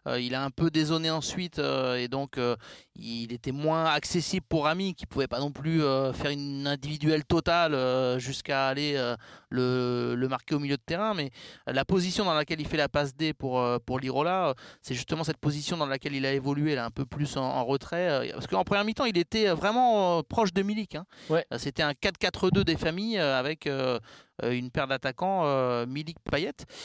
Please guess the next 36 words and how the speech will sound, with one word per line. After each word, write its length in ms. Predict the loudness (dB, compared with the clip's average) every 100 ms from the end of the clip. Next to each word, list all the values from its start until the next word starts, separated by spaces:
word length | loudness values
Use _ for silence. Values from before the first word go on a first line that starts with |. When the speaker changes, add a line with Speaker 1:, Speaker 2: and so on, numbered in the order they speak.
| -14 -4
Speaker 1:
Et 100 | 0
donc, 280 | 2 2 4
euh, 400 | 4 6 4 4
c'est 100 | 2
vrai 140 | 0
que 300 | 2 4 4
je 80 | 4
l'ai 80 | 0
trouvé, 320 | 0 2 4
euh, 600 | 4 6 4 4 4 2 2
voilà, 460 | 2 0 0 -2
hein, 40 | -4
il 140 | -4
a 60 | -2
eu 60 | -2
l'intelligence. 580 | -4 -4 -6 -2 -4
Alors, 140 | -4 -6
je 60 |
sais 60 | -4
pas 140 | -4
si 260 | -4 -6 -8
c'était 360 | -8 -6 -6 -6
aussi 160 | -8 -10
une 60 |
consigne 300 | -10 -8 -6
de 80 | -6
Sampaoli, 440 | -8 -8 -6 -6
mais 120 | -8 -10 -16 -20 -10
je 80 | -6
l'ai 40 |
trouvé 180 | 0 2
vraiment 200 | 4 4
meilleur 300 | 4 2 2
en 60 |
deuxième 300 | 0 0 -2
période. 320 | -4 -4 -4